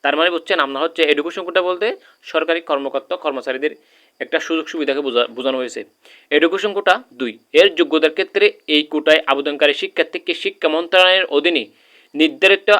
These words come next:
আঠাশটি দপ্তর সংস্থায় কর্মরত কর্মকর্তা কর্মচারীদের সন্তান হতে হবে। এছাড়াও মাধ্যমিক উচ্চ মাধ্যমিক শিক্ষা অধিদপ্তরের আওতাধীন সরকারি স্কুল, সরকারি কলেজ, সরকারি স্কুল অ্যান্ড কলেজ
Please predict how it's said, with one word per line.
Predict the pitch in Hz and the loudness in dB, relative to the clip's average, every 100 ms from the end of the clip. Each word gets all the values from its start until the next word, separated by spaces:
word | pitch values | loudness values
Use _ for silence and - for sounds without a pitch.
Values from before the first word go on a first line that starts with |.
| - | 2
আঠাশটি | 139 147 185 - - 180 | 0 4 2 0 -4 2
দপ্তর | 147 - - 185 185 | 4 4 4 4 4
সংস্থায় | - 196 208 - 202 208 | 4 4 4 4 4 6
কর্মরত | 170 160 156 170 202 180 | 6 6 4 6 6 6
কর্মকর্তা | 156 156 156 - 190 | 6 4 4 2 2
কর্মচারীদের | 160 147 - 156 170 185 | 2 2 0 0 0 0
সন্তান | 175 165 | 2 2
হতে | 175 | 4
হবে। | 143 113 92 - 139 | 4 2 -4 -2 4
এছাড়াও | 170 - 208 208 | 4 6 6 6
মাধ্যমিক | 190 156 147 196 202 165 | 6 4 4 -2 0 -2
উচ্চ | 160 165 | -2 2
মাধ্যমিক | 156 151 190 202 - | 4 4 2 0 -4
শিক্ষা | 202 - 175 - | -6 2 2 2
অধিদপ্তরের | 160 175 - - 208 - 151 | 2 4 6 6 4 4 6
আওতাধীন | 156 160 160 170 110 _ _ - | 6 8 4 4 -4 _ _ 0
সরকারি | 185 202 202 180 | 2 4 4 4
স্কুল, | 160 - 202 | 2 0 0
সরকারি | - 196 202 202 | 2 2 4 2
কলেজ, | 202 165 190 - | 4 4 4 2
সরকারি | 190 190 196 165 | 0 2 2 0
স্কুল | - 190 | 0 2
অ্যান্ড | 190 | 4
কলেজ | 160 135 | 4 4